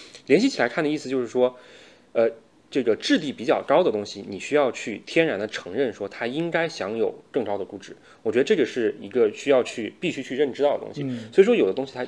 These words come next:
Speaker 1: 天然的就应该贵，它贵并不代表它收益率低，它贵是合理的啊。所以说我们做性价比的这个研究和投资，核心就是要把这两个东西给匹配起来。
Speaker 2: 嗯。
Speaker 1: 你比如说，如果一个公司它的这个行业天花板又高，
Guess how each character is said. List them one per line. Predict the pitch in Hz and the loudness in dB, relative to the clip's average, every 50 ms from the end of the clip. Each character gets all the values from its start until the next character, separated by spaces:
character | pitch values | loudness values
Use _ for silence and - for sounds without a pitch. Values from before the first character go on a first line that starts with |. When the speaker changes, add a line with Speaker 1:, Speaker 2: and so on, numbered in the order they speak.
| - | -10
Speaker 1:
天 | - - 185 180 175 | -2 2 2 2 2
然 | 120 95 | 0 -2
的 | 98 | -4
就 | - 123 110 | -4 -6 -6
应 | 113 117 | -4 -4
该 | 120 113 | -6 -4
贵， | - - 139 - - - - - - - | -2 0 0 0 -2 -6 -20 -20 -20 -4
它 | - 170 | -2 -2
贵 | 165 - 233 202 | 0 4 4 4
并 | - 147 147 135 | 4 4 0 0
不 | 113 110 | 0 2
代 | 110 113 | 0 0
表 | 107 110 - - | 0 -2 -6 -8
它 | - - 104 | -10 -10 -10
收 | 101 - 120 113 | -8 -6 -6 -6
益 | 113 | -4
率 | 113 107 - - | -4 -6 -6 -6
低， | - 113 113 - - _ | -10 -12 -12 -14 -20 _
它 | - - 135 | -6 -4 -2
贵 | - - 190 135 - - - _ | 4 4 4 4 4 0 -10 _
是 | - - - 117 98 | -14 -6 -4 -4 -4
合 | - - - 104 | -4 -2 -2 0
理 | 131 139 113 | 0 0 -4
的 | - - _ _ - - - - _ | -8 -12 _ _ -20 -20 -20 -14 _
啊。 | - 95 - - - - - _ _ _ _ _ _ | -10 -10 -10 -12 -16 -20 -20 _ _ _ _ _ _
所 | - - - 185 | -2 6 8 10
以 | 214 | 10
说 | - - 156 | 10 6 4
我 | 139 107 | 4 2
们 | 90 90 95 107 - - - _ - | 2 0 -4 -6 -8 -12 -18 _ 0
做 | - 156 127 | 2 2 2
性 | - - 156 | 2 0 -4
价 | 147 147 123 | -4 -4 -6
比 | 104 - - | -8 -12 -16
的 | - - 107 - | -20 -20 -14 -12
这 | - 104 | -10 -10
个 | - - 101 - - - - | -8 -8 -8 -8 -10 -12 -10
研 | 107 98 98 | -10 -8 -4
究 | 104 120 | -4 -4
和 | 110 110 | -4 -6
投 | 101 - 98 | -8 -12 -14
资， | 98 - 110 110 - | -14 -12 -12 -14 -12
核 | - - - | -4 -2 -2
心 | - 175 165 | -2 0 -2
就 | 170 165 | -4 -4
是 | - - 123 120 - - - | -6 -8 -10 -12 -12 -8 -4
要 | - 123 | -2 -2
把 | 117 98 90 | -2 -4 -6
这 | - - | -4 -4
两 | 117 101 98 | -4 -4 -4
个 | 101 | -6
东 | 107 110 | -10 -10
西 | - - | -12 -14
给 | - - | -16 -18
匹 | 110 - - - | -18 -18 -14 -12
配 | - 110 | -10 -10
起 | - - - | -10 -12 -16
来。 | - - _ _ _ | -18 -20 _ _ _
Speaker 2:
嗯。 | 131 123 120 120 117 | -14 -14 -14 -8 -6
Speaker 1:
你 | 175 | -4
比 | 190 160 | -2 -2
如 | 123 | 2
说， | - 147 147 147 147 - - - - - | 2 2 2 2 0 -8 -18 -20 -20 -8
如 | - 135 170 | -6 0 2
果 | 190 143 | 4 4
一 | 107 104 | 4 2
个 | 107 | 0
公 | 110 123 123 | -2 -4 -4
司 | 120 - 123 120 | -4 -6 -6 -8
它 | - - 127 | -6 -4 -2
的 | 117 120 107 101 - - - _ _ | 2 2 2 2 0 -4 -10 _ _
这 | - - 110 | -12 -10 -8
个 | 104 98 | -8 -8
行 | - - - 101 | -8 -6 -4 -2
业 | 113 113 | -2 -2
天 | - 123 117 | -2 -4 -6
花 | 117 | -6
板 | 113 110 104 | -6 -8 -8
又 | 101 98 | -10 -10
高， | 98 - 98 95 101 101 | -6 -4 -4 -4 -4 -8